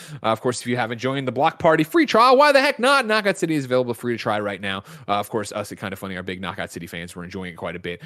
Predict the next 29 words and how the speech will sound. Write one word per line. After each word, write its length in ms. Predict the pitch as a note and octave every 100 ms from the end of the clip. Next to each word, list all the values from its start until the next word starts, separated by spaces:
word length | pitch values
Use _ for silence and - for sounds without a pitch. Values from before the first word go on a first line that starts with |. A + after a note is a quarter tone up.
| D#3
And 100 | A2
on 80 | G#2
Friday, 460 | - D3+ D3 A2+ G2+ C#3+
we're 80 | G#2+
playing 280 | - A#2+ A2
the 60 |
devs 460 | A2 D#3 D#3+ G#2 F#2+
on 80 | F2+
twitch 240 | - G#2+
dot 160 | G2+ F#2
T 80 |
V 120 | G#2 A2
slash 260 | G2 F#2+
kinda 180 | - F#2+
funny 200 | - G2
games 300 | G2 G2+ G2+ -
at 180 | G#2+ G2
noon. 400 | A#2 B2+ A2 G2 D3
If 160 | A#2 B2
we 160 | A#2+ A#2+
win, 400 | B2 D#3+ A3 B3+ -
the 60 | -
Kinda 200 | D3+ C#3
Funny 180 | D3
logo 380 | C3+ C3 B2+ B2+
is 100 | B2+
in 240 | B2 B2 A#2+
Knockout 320 | G#2+ G#2 G#2+
City. 320 | - F2 E2